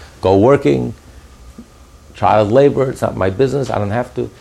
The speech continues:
And they knew that he's not so impoverished, he could support his own children, he's just miserly. They would shame him in the community and say, "Look what, look what a cruel person this person must be.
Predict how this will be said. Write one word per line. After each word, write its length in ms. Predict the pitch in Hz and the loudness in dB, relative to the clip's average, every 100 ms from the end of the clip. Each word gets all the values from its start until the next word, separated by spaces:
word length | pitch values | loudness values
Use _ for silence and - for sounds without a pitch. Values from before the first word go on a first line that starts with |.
| - - - - | -20 -20 -20 -4
And 240 | 107 110 | 0 2
they 120 | 104 | 2
knew 280 | 107 120 123 | 2 4 4
that 200 | 101 92 | 4 2
he's 200 | 90 80 | 0 -4
not 300 | 95 98 95 | -2 -2 -4
so 280 | - 90 90 | -6 -4 -4
impoverished, 600 | 82 69 78 85 117 117 | -6 -4 -4 -2 -6 -8
he 100 | 87 | -12
could 300 | - 139 117 | -4 -2 -2
support 380 | - 95 110 101 | -4 -4 0 0
his 120 | 87 | 0
own 160 | 92 85 | -4 -6
children, 480 | - 82 90 143 | -8 -8 -8 -10
he's 120 | 110 87 | -10 -8
just 240 | 90 - - | -10 -12 -12
miserly. 580 | 92 78 98 104 135 190 - - - - | -2 0 0 0 -4 -6 -10 -20 -20 -6
They 100 | 101 | -4
would 200 | 104 - | -4 -4
shame 360 | - 147 131 | -2 0 2
him 160 | 87 69 - - - - | -2 -8 -16 -20 -20 -8
in 100 | 104 | -4
the 60 | |
community 480 | 104 113 120 101 76 | -2 2 4 2 -2
and 100 | 80 | -6
say, 120 | 92 | -6
"Look 200 | 92 113 | -4 -4
what, 120 | 113 | -4
look 220 | 107 117 120 | -2 -2 0
what 100 | 110 | 2
a 200 | 104 - - - - - - | 0 -2 -10 -20 -20 -20 -18
cruel 520 | - 120 143 139 113 | -6 2 4 6 4
person 380 | 107 139 139 107 | 2 0 0 -2
this 120 | 92 | -4
person 340 | - 98 92 87 | -2 -4 -2 -6
must 240 | 80 73 | -6 -8
be. 120 | - | -12